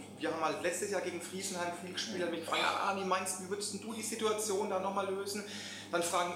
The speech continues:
ich, wenn ich, wenn ich, ähm, wenn ich, äh, Spieler im Blick hab, „Pass auf, kannst du mal über das Video anschauen, wie schätzt du die Sachlage ein?“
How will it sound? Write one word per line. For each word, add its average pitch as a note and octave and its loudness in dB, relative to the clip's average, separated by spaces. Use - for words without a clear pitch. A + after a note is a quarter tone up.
ich, - -2
wenn F#3+ 2
ich, F#3 -2
wenn F3+ 4
ich, E3+ 0
ähm, D#3 2
wenn D3 -2
ich, - -2
äh, - 0
Spieler G3 2
im F3 2
Blick G#3 0
hab, G3+ 4
„Pass E3+ 0
auf, D3 2
kannst F#3 -2
du F#3+ -6
mal F3+ 4
über E3 0
das E3 -2
Video G#3 0
anschauen, F#3 2
wie - -4
schätzt E3+ 0
du F#3 -6
die G3 -8
Sachlage F3 0
ein?“ F3+ 6